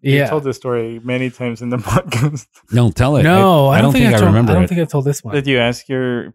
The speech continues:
Speaker 2: I've,
Speaker 1: friends
Speaker 2: I've
Speaker 1: if they
Speaker 2: asked,
Speaker 1: consoled him?
Speaker 2: yes, that one. I
Speaker 1: Okay,
Speaker 2: mean, yeah,
Speaker 1: that part.
Speaker 2: but no, but there was this one time, I don't know what happened. I, I, I think I fell. I don't know what it was. My mom got so mad at me, and I,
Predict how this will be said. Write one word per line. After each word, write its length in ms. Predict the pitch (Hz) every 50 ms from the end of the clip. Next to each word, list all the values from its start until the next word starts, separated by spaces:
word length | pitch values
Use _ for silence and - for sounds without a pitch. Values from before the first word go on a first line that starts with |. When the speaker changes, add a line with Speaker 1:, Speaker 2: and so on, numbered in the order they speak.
| _
Speaker 2:
I've, 140 | 151 170 185
Speaker 1:
friends 140 | 120 117 117
Speaker 2:
I've 100 | 180 175
Speaker 1:
if 40 | 156
they 60 | 175
Speaker 2:
asked, 160 | 185 202 214
Speaker 1:
consoled 380 | 247 110 - - 101 98 104 120
him? 40 | 147
Speaker 2:
yes, 340 | 156 143 165 160 143 131 -
that 240 | - 160 156 156 135
one. 120 | 127 117 98
I 20 | 98
Speaker 1:
Okay, 180 | 98 - 147
Speaker 2:
mean, 220 | 147 139 139 135 127
yeah, 160 | 139 131 117
Speaker 1:
that 140 | 95 95 -
part. 180 | 131 123 113 101
Speaker 2:
but 80 | - _ _ _ _ _ _ _ -
no, 200 | 147 151 143 131
but 100 | 135 135
there 100 | 139 139
was 120 | 143 143
this 120 | 139 131
one 220 | 123 135 147 151 151
time, 220 | - 147 131 131
I 40 | 135
don't 100 | 151 165
know 80 | 170 175
what 120 | 165 131
happened. 480 | 120 151 147 139 - 131 120 117 113 -
I, 120 | - 143 135
I, 220 | - 127 127 123 -
I 40 | 95
think 180 | - - 123 110
I 80 | 110
fell. 580 | 104 - - - 156 156 156 156 156 151 151 143 -
I 40 | -
don't 80 | 143 147
know 40 | 135
what 80 | 131
it 100 | 139 113 107
was. 340 | 117 123 123 113 113 - -
My 100 | 120 117
mom 220 | 120 120 117 123 135
got 180 | 127 - _
so 200 | - - 135 135 131
mad 200 | 131 127 123 123
at 120 | 120 110
me, 260 | 110 113 113 117 120 _ _ _ _ _ _ _ _ _
and 120 | 131 131
I, 280 | 127 127 123 120 120